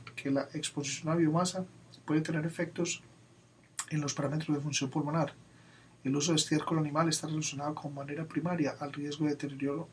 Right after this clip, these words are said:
de la relación de volumen expiratorio forzado del segundo y capacidad vital forzada, cuando se compara a otros combustibles de biomasa.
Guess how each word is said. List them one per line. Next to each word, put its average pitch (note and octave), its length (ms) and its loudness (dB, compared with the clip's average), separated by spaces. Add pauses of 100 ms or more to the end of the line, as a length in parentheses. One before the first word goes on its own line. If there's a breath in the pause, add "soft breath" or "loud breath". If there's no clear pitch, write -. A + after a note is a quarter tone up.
de D3+ 100 -4
la C#3 80 -4
relación C3+ 440 -2 (640 loud breath)
de C#3+ 320 2
volumen D3+ 280 0
expiratorio C#3+ 480 -2
forzado C#3+ 300 2
del C#3+ 40 -2
segundo D#3 640 2
y D#3+ 160 4
capacidad C3 540 -4
vital C3+ 260 -2
forzada, C#3+ 500 0 (640 loud breath)
cuando C#3+ 220 0
se F3 120 0
compara E3+ 580 4
a D3 80 -4
otros C3+ 280 -2
combustibles D3 560 -2
de D3 100 0
biomasa. C#3+ 440 -2